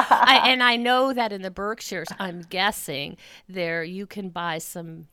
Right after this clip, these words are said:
Speaker 1: beautiful hand-painted yarns, some, you know, I'm imagining the opportunities there with, I'm sure there are people who raise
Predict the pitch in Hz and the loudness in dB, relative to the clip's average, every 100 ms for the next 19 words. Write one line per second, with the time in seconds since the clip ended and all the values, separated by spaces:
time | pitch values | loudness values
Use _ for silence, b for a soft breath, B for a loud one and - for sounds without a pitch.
0 | - 190 185 - 185 165 165 165 165 160 | -12 -10 -10 -12 -14 -12 -12 -12 -14 -16
1 | 165 160 175 240 220 214 208 202 202 196 | -14 -16 -10 -6 -4 -2 -2 -4 -6 -10
2 | 185 - 175 160 147 190 190 160 147 156 | -14 -10 -10 -10 -12 -12 -10 -8 -8 -8
3 | 170 165 170 170 160 165 180 185 175 165 | -10 -10 -12 -8 -4 -4 -6 -10 -10 -10
4 | 156 160 160 160 170 165 160 202 214 - | -12 -14 -18 -14 -12 -12 -12 -10 -10 -12
5 | - - 185 170 156 156 151 - 147 139 | -14 -10 -8 -8 -10 -12 -14 -12 -10 -8
6 | 139 139 147 151 143 - - b b b | -10 -12 -12 -12 -12 -14 -20 b b b
7 | b _ 151 165 - 165 160 151 - 175 | b _ -14 -12 -10 -10 -10 -14 -14 -14
8 | - 156 151 156 151 143 139 151 - | -12 -14 -12 -14 -12 -14 -12 -14 -16